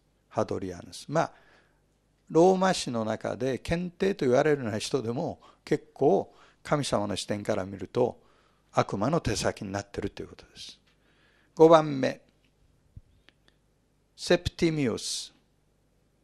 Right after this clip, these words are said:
セプティミウス。六番目、マクシミヌス。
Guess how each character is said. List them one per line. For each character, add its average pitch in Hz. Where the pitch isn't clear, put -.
セ -
プ -
テ -
ィ 143
ミ 127
ウ 95
ス。 -
六 151
番 143
目、 123
マ 131
ク -
シ -
ミ 139
ヌ 110
ス。 -